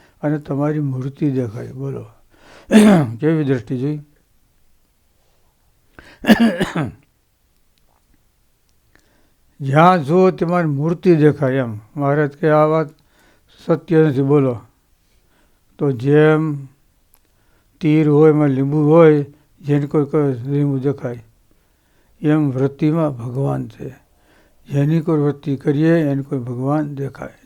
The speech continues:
જોયું? અને બીજું,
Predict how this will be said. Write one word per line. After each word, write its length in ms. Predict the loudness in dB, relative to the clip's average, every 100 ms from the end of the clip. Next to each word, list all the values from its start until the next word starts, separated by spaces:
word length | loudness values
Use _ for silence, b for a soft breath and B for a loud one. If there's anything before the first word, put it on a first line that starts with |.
| -16
જોયું? 180 | -16 -16 _ _ _ _ _ _ _ _ _ _ _ _ _ -8
અને 200 | -4 -4
બીજું, 760 | -2 -2 2 2 4 0 -6